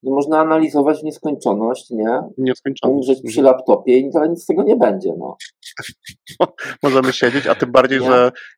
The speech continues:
Speaker 2: jeszcze różnego typu oprogramowanie do analizy, wizualizacji danych
Speaker 1: No
Speaker 2: jest
Speaker 1: tak,
Speaker 2: coraz
Speaker 1: no to,
Speaker 2: ciekawsze i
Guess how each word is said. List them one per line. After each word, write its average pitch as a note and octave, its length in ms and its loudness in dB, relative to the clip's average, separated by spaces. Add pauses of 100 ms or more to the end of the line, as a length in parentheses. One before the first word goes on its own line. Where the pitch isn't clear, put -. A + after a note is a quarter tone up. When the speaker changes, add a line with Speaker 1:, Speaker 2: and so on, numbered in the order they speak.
Speaker 2:
jeszcze B2 300 0
różnego B2 380 2
typu B2 520 0
oprogramowanie A#2+ 840 2
do A2+ 260 0
analizy, A#2 520 0
wizualizacji A2+ 760 -2
danych A#2 240 2
Speaker 1:
No C3 60 2
Speaker 2:
jest B2 140 2
Speaker 1:
tak, G#3 180 8
Speaker 2:
coraz A#2+ 140 4
Speaker 1:
no A#2+ 60 -6
to, - 60 -12
Speaker 2:
ciekawsze C3 480 0
i B2+ 60 -4